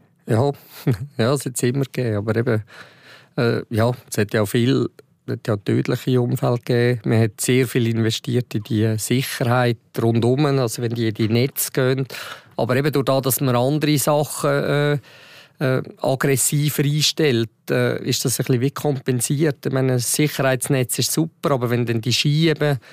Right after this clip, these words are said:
nicht lassen oder im dümmsten Moment, dann... Äh, dann ist es auch wieder schwierig. Ich gehe jetzt auch davon aus, dass nachdem, äh, das Umgekehrte passiert ist im, im Maijahr als Beispiel, dass Ski dort lassen, wo man sicher nicht will, dass Athlet das plötzlich der Ski nicht mehr am Fuß ist,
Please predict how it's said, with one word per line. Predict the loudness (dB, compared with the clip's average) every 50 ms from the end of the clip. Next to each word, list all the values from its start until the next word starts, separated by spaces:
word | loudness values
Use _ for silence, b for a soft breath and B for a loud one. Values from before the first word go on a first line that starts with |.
| B B B B B B 0
nicht | 2 2 4 4
lassen | 4 4 4 4 4 4 2
oder | 2 2 2
im | 0 0 0 2
dümmsten | 2 2 2 2 0 0 0 0 0
Moment, | 2 2 2 2 2 2 2 2 0 -2 -6 _ _
dann... | -2 -2 0 2 2 2
Äh, | 4 4 4 4 4 4 2 b b b b b b b b b b b b b b b -6
dann | -6 -4
ist | -4 -4 -4
es | -2 -2
auch | 0 0
wieder | 2 2 0
schwierig. | 0 2 2 2 2 2 2 0
Ich | 0 -2 -4 -10 -12 -6 -2
gehe | 0 2 2
jetzt | 2 2 2
auch | 0 0
davon | 0 2 2 2 4 4
aus, | 2 2 0
dass | 0 -2 0 0 -2 -2 -2
nachdem, | 0 0 0 -2 -2 -2 0 2 2 2 2 2 0 -4
äh, | -8 -4 -2 0 0 0 0 -2 -2 -4
das | -6 -8 -4 -2 0
Umgekehrte | 0 0 0 0 0 0 0 0 0 -2
passiert | -2 -2 -2 0 0 0 0 0 0
ist | 0 0 2
im, | 2 4 4 2 2
im | 2 2 2 4
Maijahr | 4 4 4 4 4 4 4 4 2
als | 2 -2
Beispiel, | -2 -4 -2 -2 -2 -2 0 0 0 0
dass | 0 0 -2 -4 -4 -6 -4 -4
Ski | -2 0 0 0 0 2
dort | 2 2 2 2 2 2
lassen, | 2 2 2 2 2
wo | 2
man | 2 2 0 0
sicher | 0 0 0 0 0 -2 -2
nicht | -2 0 0
will, | 0 -2 -2
dass | -2 -4 -2 -2
Athlet | -2 -2 0 2 2 2 2 0 -2
das | -8 -10
plötzlich | -4 -2 -2 -2 -2 -4 -6 -8 -6
der | -4 -4 -2
Ski | 0 0 2 2
nicht | 2 4 4
mehr | 4 2
am | 2 2
Fuß | 2 2 2 2 2 0 0
ist, | 0 0 B